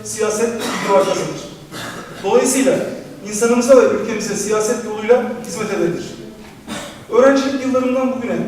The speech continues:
çeşitli sivil toplum örgütlerinde, sosyal kültürel faaliyetlerde, iyi günde, kötü günde hep halkla iç içe oldum. Burdur'umuza hizmet etmek en büyük idealim oldu.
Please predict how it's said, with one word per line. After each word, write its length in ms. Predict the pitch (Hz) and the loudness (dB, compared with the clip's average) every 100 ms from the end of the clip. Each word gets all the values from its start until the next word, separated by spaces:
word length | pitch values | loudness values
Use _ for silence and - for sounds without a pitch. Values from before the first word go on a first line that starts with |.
| - - | -8 -10
çeşitli 340 | - - - | -8 -8 -6
sivil 280 | - 247 233 | -6 -4 -2
toplum 360 | 240 240 233 220 | -2 -2 -2 -2
örgütlerinde, 760 | 226 214 214 208 233 - - | -2 -2 0 0 0 -2 -8
sosyal 420 | - 220 - 233 233 | -6 -4 0 0 0
kültürel 500 | 233 226 220 226 220 | -4 -4 -2 -2 -2
faaliyetlerde, 640 | 208 208 208 208 208 214 233 226 - - - - | -2 -2 -2 -2 -2 0 -2 -4 -10 -14 -16 -6
iyi 180 | 240 226 | -2 -2
günde, 440 | 208 190 202 - - - 226 | -2 0 0 0 -4 -4 -6
kötü 260 | 262 208 | -6 -4
günde 360 | 190 190 190 196 - - - | -2 0 0 -2 -8 -12 0
hep 200 | 254 262 | 0 6
halkla 280 | 247 247 226 | 4 4 0
iç 120 | 226 | -4
içe 200 | - 196 | -4 -2
oldum. 280 | 165 160 135 - - - - - | -2 -2 -6 -12 -16 -20 -20 -6
Burdur'umuza 460 | 262 262 226 214 208 | 0 0 0 -2 -2
hizmet 300 | 196 214 220 | -2 -2 -4
etmek 280 | 226 233 233 233 - - 233 | -4 -2 -2 -4 -10 -10 0
en 200 | 240 226 | 0 0
büyük 220 | 233 208 | -4 2
idealim 280 | 190 185 185 | 6 8 6
oldu. 260 | 156 143 | 0 -4